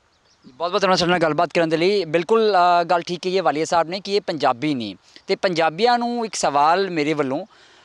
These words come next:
ਹਾਲਾਂਕਿ ਪੁੱਛਣਾ ਤਾਂ ਨਹੀਂ ਬਣਦਾ, ਲੇਕਿਨ ਫਿਰ ਵੀ ਕਿ ਸਾਨੂੰ ਯਾਨੀ ਪੰਜਾਬੀਆਂ ਨੂੰ ਕੋਈ ਵੀ ਬੰਦਾ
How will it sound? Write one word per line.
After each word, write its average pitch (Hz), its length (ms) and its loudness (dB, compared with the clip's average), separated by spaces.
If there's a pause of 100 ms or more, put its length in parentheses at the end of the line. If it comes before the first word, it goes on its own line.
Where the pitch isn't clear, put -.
(260)
ਹਾਲਾਂਕਿ 156 380 0
ਪੁੱਛਣਾ 190 360 -2
ਤਾਂ 202 120 0
ਨਹੀਂ 220 140 0
ਬਣਦਾ, 196 280 0
ਲੇਕਿਨ 220 200 -4
ਫਿਰ 240 200 0
ਵੀ 147 200 -6 (480)
ਕਿ 240 220 0
ਸਾਨੂੰ 165 580 -2 (120)
ਯਾਨੀ 165 180 0
ਪੰਜਾਬੀਆਂ 160 840 0
ਨੂੰ 175 440 -6 (680)
ਕੋਈ 285 280 4
ਵੀ 294 120 0
ਬੰਦਾ 147 500 0